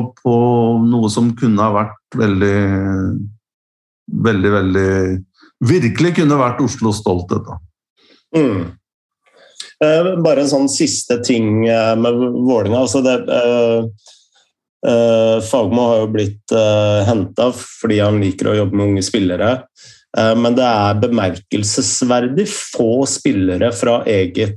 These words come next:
Speaker 2: eh, akademi som kommer opp på, eh, kommer opp på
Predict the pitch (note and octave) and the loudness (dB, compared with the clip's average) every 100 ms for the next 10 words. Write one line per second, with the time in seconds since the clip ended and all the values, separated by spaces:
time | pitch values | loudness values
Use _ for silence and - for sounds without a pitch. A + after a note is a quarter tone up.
0 | - - A2 G#2+ A2 G#2 - C#3+ A2+ A2 | -6 -2 0 0 0 -2 -2 0 0 0
1 | G2 A2+ - A#2 G#2 G#2+ G2+ A#2 G2 - | 0 -2 -2 -2 -2 -2 0 0 -2 -4
2 | - A2 A2 G#2 G#2 - - - - - | -2 2 2 -2 -8 -16 -20 -20 -20 -20
3 | - _ - A2+ A2+ A2 A2 A2 G#2+ G#2+ | -20 _ -2 2 2 2 2 2 2 2
4 | G#2+ G2+ G2+ G#2 G2+ G#2 G#2 G#2 - G#2+ | 0 -2 -6 -4 0 0 -2 -4 -2 0